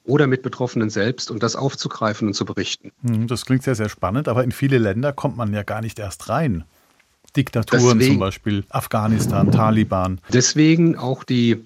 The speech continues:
Speaker 1: Forderung zu sagen, lasst uns mehr schauen nach lokalen Medienvertretern, die es noch gibt, oder auch nach Betroffenen und lassen Sie uns Möglichkeiten von Social Media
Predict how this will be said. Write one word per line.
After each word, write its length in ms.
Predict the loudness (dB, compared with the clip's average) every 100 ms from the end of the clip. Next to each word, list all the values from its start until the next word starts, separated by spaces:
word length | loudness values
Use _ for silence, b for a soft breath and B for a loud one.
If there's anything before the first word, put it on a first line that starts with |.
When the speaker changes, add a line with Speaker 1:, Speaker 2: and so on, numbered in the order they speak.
| _ _ _ _ _
Speaker 1:
Forderung 500 | -2 0 2 0 0
zu 120 | -2
sagen, 560 | 0 0 2 0 -4 -8
lasst 300 | -4 -4 -4
uns 240 | -6 -4 -2
mehr 220 | 0 0
schauen 520 | 0 0 2 0 0
nach 300 | 0 -2 -2
lokalen 480 | -2 2 4 4 4
Medienvertretern, 880 | 4 2 0 0 0 -2 2 0 0
die 160 | 0
es 160 | 0 0
noch 220 | -2 -2
gibt, 380 | 0 0 -2 -16 0
oder 260 | 2 4
auch 180 | 0 -2
nach 140 | -6 -4
Betroffenen 720 | -10 -6 -4 -2 0 0 -2
und 260 | -4 -6 -4
lassen 280 | -4 -4
Sie 100 | -4
uns 240 | -2 -4 -2
Möglichkeiten 880 | -2 0 -4 -2 0 0 0 -2
von 220 | -2 -4 -2
Social 340 | 0 2 4
Media 520 | 4 4 4 2 0